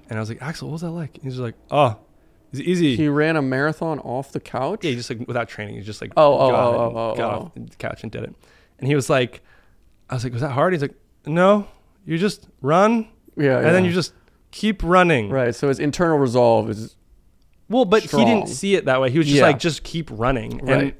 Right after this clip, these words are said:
Speaker 1: and that was sort of, I think for the first, like, six months of my doing art, when all these people were commenting, like, "I could never, I have the,
Speaker 2: Yeah.
Speaker 1: like,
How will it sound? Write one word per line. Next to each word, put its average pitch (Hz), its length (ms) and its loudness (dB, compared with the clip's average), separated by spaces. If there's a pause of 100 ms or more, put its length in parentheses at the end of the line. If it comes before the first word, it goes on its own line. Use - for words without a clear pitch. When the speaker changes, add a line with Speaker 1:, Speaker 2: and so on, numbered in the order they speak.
Speaker 1:
and 139 180 2
that 143 180 2
was 135 140 -2
sort 143 160 -2
of, 123 260 -4 (600)
I 139 40 0
think 151 200 -2
for 151 100 -4
the 131 60 -2
first, 135 420 -2
like, 117 180 -4
six - 300 -10
months 123 240 -4
of 117 80 -10
my 110 380 -4 (180)
doing 120 240 -4
art, 123 240 -2
when 120 140 -4
all 117 180 -4
these 117 160 -8
people 117 120 -12
were 117 120 -4
commenting, 113 440 -8
like, 110 260 -10 (360)
"I 180 100 -8
could 175 180 -8
never, 160 500 -2
I 151 220 -2
have 143 180 -2
the, 113 80 -2
Speaker 2:
Yeah. 113 140 -4
Speaker 1:
like, 135 160 -4